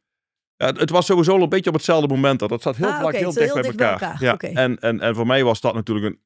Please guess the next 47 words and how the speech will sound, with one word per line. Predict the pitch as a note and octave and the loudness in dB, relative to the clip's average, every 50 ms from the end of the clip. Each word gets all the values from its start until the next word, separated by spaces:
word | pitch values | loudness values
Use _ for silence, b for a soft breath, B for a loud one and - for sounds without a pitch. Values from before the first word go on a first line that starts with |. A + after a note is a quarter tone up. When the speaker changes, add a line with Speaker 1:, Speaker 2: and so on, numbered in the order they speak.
| _ _ _ _ | _ _ _ _
Speaker 1:
extra | - D#3 D3+ - - - A#2+ G#2+ | -4 -2 -2 -2 -4 -4 -4 -2
drive | F#2+ A2 A#2 A#2+ A#2 A2 G#2 A2 | 0 0 0 2 2 0 0 -2
om | A2 A2 G#2 | -2 -2 -2
het | G2+ G2+ | -2 -4
bedrijf | F#2+ G2+ G2 G#2 G2+ G2 - | -4 -2 0 0 0 0 -2
verder | - - - A2 G2+ F#2+ F#2+ F#2 | -4 -2 -2 0 0 0 0 -2
uit | F#2 G#2 F#2+ | -2 -2 -4
te | - F2+ | -2 -2
bouwen, | E2+ F#2+ F#2 F2+ F2 - - _ | 0 0 0 0 -2 -6 -8 _
omdat | - G#2 G2 F#2 F#2+ F2+ - _ - - | -6 -4 -2 -2 -2 -4 -6 _ -12 -8
Max | F#2+ F#2 F#2+ G2 F#2+ - | -6 -4 -2 -2 -4 -4
interesse | - F2 - G2 G#2+ A2 - B2+ | -8 -8 -4 -4 -4 -4 -2 -4
had. | C3+ D3 - b b b b b b b b b b b b b _ | -4 -4 -6 b b b b b b b b b b b b b _
En | - G2+ G2+ G#2 G2 - _ _ _ _ _ _ | -2 0 0 0 -2 -4 _ _ _ _ _ _
ja, | _ G2+ G#2 G2+ F#2 | _ -2 0 0 0
toen | - A2 G2+ | 0 0 0
Max | G#2 A2 G#2+ - | 2 2 0 0
bij | F2+ G#2+ A2+ | -2 -2 0
me | A#2+ A2 | 0 -2
kwam, | - G#2 F#2 F#2 F2+ - - _ _ _ _ _ _ _ _ _ _ _ _ _ _ _ | -2 -4 -4 -4 -4 -8 -12 _ _ _ _ _ _ _ _ _ _ _ _ _ _ _
dat | - G#2 G2+ | -6 -4 -2
was | G2+ G#2 G#2 F#2+ | -2 -2 0 2
wel | A2 A#2 A#2+ G#2 | 2 2 2 2
een, | G2 D#2 | -2 -4
ja, | - G#2+ G#2+ G2 F#2+ | -4 -4 -4 -4 -4
wat | - G2+ | -4 -6
ik | F#2+ | -6
al | F2+ | -4
zei, | F2 B2+ A#2+ | -4 -2 -2
het | G#2 G2 | -2 -2
was | G#2 G#2 | -2 0
een | G#2+ | 0
heel | A#2 B2 A#2 | 2 2 4
warm | A2+ A#2+ A#2+ A2 G#2 | 4 4 2 2 -2
moment. | F#2 F2+ G2+ A#2+ B2 A2 F#2 | -2 -2 0 0 0 -2 -2
Ik | F2+ | -4
denk | F#2 F#2 F#2 | -4 -6 -4
van, | - G#2 | -4 -2
"Ja, | G2 G2+ F#2 | -2 -2 -2
dit | F#2 A2 G#2 | -2 -4 -4
is, | G2 F#2 - - - | -4 -6 -8 -10 -8
ja, | G2+ F#2+ F2+ | -6 -6 -4
dit | F2 G2+ G2+ | -2 -2 -2
is | F2+ - | -4 -4
perfect." | - - F2+ - - A2+ A2 - - | -8 -12 -10 -4 -4 -4 -4 -4 -10
Ik | F#2+ - F#2 F2+ | -14 -14 -12 -10
bedoel, | F2+ G2 F#2+ F#2+ F2+ E2 - | -6 -4 -4 -4 -4 -6 -8